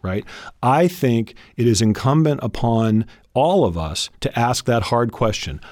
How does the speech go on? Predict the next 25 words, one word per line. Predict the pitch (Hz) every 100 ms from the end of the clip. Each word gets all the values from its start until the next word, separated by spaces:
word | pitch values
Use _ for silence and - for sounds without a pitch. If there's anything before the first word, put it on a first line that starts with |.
| -
How | - 147 220
exactly | 175 123 113 110 101 90 104 -
is | - 101
the | 87
tool | 85 - 139 156
that | 151 -
you | 101 127
want | 156 156 151 -
to | 120
put | - - 180
into | 165 160 -
the | 156
toolbox, | - 139 92 67 -
the | 107
new | 98 135 180
tool | 180 - 147 90
or | 71 196
expanded | 101 - - - 170 175 131 107 -
instrument | 113 - 85 85 - -
of | 127
power, | - 143 110 85 - - - -
how | - 143 156
does | 151 131 127 110
that | 113 110
relate | 120 107 107 71 -